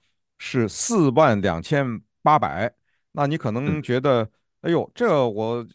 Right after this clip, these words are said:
Speaker 1: 可以买它十个八个的。”嗯，不，不是，不是啊，因为一九七六年的四万两千八百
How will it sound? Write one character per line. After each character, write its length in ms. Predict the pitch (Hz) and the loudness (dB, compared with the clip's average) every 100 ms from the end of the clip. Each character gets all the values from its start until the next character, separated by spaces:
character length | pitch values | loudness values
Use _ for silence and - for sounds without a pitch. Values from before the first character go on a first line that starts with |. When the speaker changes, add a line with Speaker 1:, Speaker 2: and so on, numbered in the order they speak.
| - _ | -20 _
Speaker 1:
可 200 | - 165 | -2 0
以 120 | 190 | 2
买 180 | 123 90 | 0 2
它 100 | 190 | 0
十 220 | - 139 | -2 -2
个 80 | 117 | 0
八 160 | 123 | 0
个 160 | 127 113 | 2 0
的。” 100 | - 104 | 0 -8
嗯， 160 | 98 113 | -8 -10
不， 200 | - 139 | 0 2
不 200 | 135 - | 2 0
是， 160 | 139 147 | 0 0
不 120 | 95 | -2
是 140 | 120 113 | -4 -4
啊， 320 | - - 120 - - | -4 -2 -4 -4 -16
因 180 | - 165 | -4 0
为 240 | 175 170 - _ | 2 0 -4 _
一 200 | 202 220 | -2 -2
九 180 | 156 117 | 0 -2
七 280 | 107 - 202 | -2 -8 -4
六 180 | 185 147 | -2 -2
年 220 | 107 117 | -4 -4
的 180 | 117 107 | -4 -4
四 340 | - - 175 | -6 -6 -4
万 200 | 127 123 | 0 -2
两 180 | 98 85 | -2 -6
千 220 | - 139 | -6 -2
八 160 | 135 151 | 2 2
百 260 | 104 69 | 2 -2